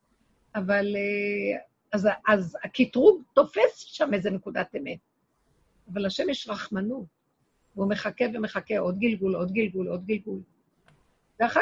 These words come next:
כך הוא אומר לו, "טוב, אז תרד להעניש אותו, כי באמת מגיע לאדם עונש." כי הוא הסתבך. משיח, אתם יודעים מה הוא יעשה? הוא ישחוט את הדבר הזה, הוא ישחוט אותו.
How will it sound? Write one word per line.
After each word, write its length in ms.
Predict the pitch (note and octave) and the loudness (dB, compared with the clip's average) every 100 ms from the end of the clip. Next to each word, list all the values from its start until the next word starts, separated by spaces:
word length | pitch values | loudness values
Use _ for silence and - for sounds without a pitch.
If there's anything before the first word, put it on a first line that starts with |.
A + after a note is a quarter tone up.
| A4 | 2
כך 200 | G4+ - | 0 -2
הוא 120 | - B3 | -4 -2
אומר 160 | C4+ | -2
לו, 140 | C4 B3+ | -2 2
"טוב, 320 | - D#4+ D4 | 4 4 2
אז 120 | - | -4
תרד 300 | A3+ A#3 A3 | 0 0 0
להעניש 360 | B3 B3 B3+ - | 0 -2 -4 -6
אותו, 220 | - F#3+ | -8 -10
כי 100 | - | -10
באמת 400 | D#3+ F3 G3 - | -8 -6 -6 -6
מגיע 280 | G3+ F#3+ G3 | -10 -4 -4
לאדם 320 | G3+ F#3+ G3+ | -4 -8 -10
עונש." 440 | E4+ F#4 A3 - - _ _ - | -10 -14 -14 -20 -20 _ _ -6
כי 80 | |
הוא 100 | G3 | -2
הסתבך. 800 | G3 - - A3 F3 E4+ - - - _ _ _ _ _ _ A3+ | -2 -4 0 4 8 6 6 -6 -14 _ _ _ _ _ _ -4
משיח, 600 | F#3+ A3 - F4 G4+ A3+ | -2 0 0 0 0 -4
אתם 200 | G#3 G3+ | -4 -4
יודעים 180 | A#3 | -2
מה 60 | B3+ | -4
הוא 100 | B3+ | -2
יעשה? 200 | B3 - | -4 -4
הוא 80 | G3 | -4
ישחוט 420 | - - A#3+ - | -4 -6 -6 -8
את 140 | - | -12
הדבר 380 | F#3+ E3 E3 E3+ | -10 -8 -8 -8
הזה, 160 | F3+ B3+ | -10 -4
הוא 120 | C4 | 0
ישחוט 400 | C#4 - F3 - | 0 -2 -16 -20
אותו. 260 | - - | -18 -18